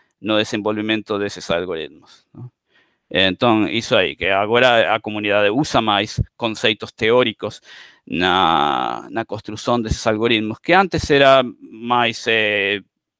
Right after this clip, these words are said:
a solución era más vista como tabela, y entonces la gente tenía que,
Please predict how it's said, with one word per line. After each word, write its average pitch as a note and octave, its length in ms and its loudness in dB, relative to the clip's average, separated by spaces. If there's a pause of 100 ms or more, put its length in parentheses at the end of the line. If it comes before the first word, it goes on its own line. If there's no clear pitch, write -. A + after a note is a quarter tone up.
(480)
a G#2+ 80 0
solución C#3+ 380 0
era C3 120 4
más C3 220 2
vista C3+ 240 -4
como A#2+ 220 -6
tabela, C3 600 2 (300)
y A2 100 -2
entonces B2 360 2
la B2+ 60 4
gente A#2+ 180 -2
tenía A#2 420 0
que, A2 420 2